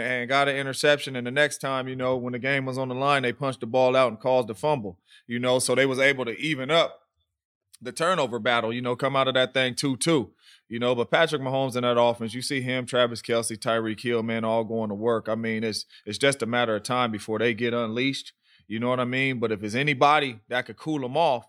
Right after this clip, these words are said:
it's Lamar Jackson and the Ravens. And the reason why is because they had a couple drives where they ate up eight minutes of the clock because they was running the football. They ate up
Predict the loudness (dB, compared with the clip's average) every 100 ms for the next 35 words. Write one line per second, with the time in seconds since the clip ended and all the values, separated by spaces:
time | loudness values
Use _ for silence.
0 | -14 -12 -10 -4 -2 0 0 2 2 0
1 | -8 -8 -4 0 0 0 -6 -10 -8 -6
2 | -4 -4 0 0 0 0 2 4 2 0
3 | -6 -10 -4 0 2 2 0 -2 -4 -4
4 | 0 0 0 2 0 2 0 2 0 0
5 | 2 2 0 -8 0 2 2 -4 -8 -10
6 | -12 _ _ _ _ _ _ _ _ _
7 | -4 -2 -2 -4 2 2 2 -4 -8 -6
8 | -2 -2 -2 -6 -4 -2 -2 -4 -6 -4
9 | -4 0 0 0 -2 -2 0 2 4 2